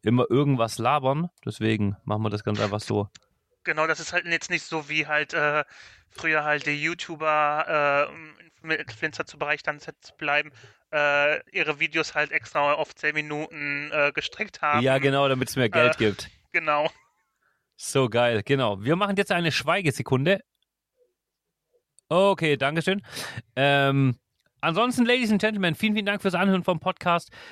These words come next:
Speaker 1: Ähm, es wird in der nächsten Zeit echt ein bisschen was kommen. Ich hab super witzige Ideen. Ähm, da könnt ihr drauf warten. Ansonsten, wie immer, ihr dürft diesen Podcast sehr, sehr gerne teilen. Ich werde Leute, die auf Instagram oder anderen Plattformen diesen, ähm, Post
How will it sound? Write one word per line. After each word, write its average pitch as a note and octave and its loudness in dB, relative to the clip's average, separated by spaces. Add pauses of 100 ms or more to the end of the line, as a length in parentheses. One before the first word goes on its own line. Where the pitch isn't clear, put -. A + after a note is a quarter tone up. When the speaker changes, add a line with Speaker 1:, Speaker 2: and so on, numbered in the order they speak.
(180)
Speaker 1:
Ähm, C#3+ 4
es C#3+ -4
wird G#3 2
in A#3 0
der A3 0
nächsten A3 0
Zeit F3 -2
echt F#3 -6
ein - -6
bisschen F#3 0
was D3 0
kommen. F3 -2 (260)
Ich - -2
hab D#3+ -2
super E3+ 0
witzige F3 0
Ideen. D#3 0 (340)
Ähm, C#3+ 0
da C3+ 2
könnt E3 -4
ihr D#3+ 0
drauf C#3 -2
warten. D#3 -2
Ansonsten, D#3 -2 (180)
wie C3 0
immer, F#3 2 (220)
ihr C3 -2
dürft E3+ 0
diesen D3+ -2
Podcast D3+ -4
sehr, C#3 -2
sehr D#3+ 0
gerne C#3+ 0
teilen. D3 -2
Ich - -8
werde C3+ 2
Leute, C#3 2 (360)
die B2+ 2
auf C3 0
Instagram C3 0
oder A2+ 2
anderen C3 2
Plattformen A#2+ -2
diesen, A#2 0 (420)
ähm, A2 4
Post - 0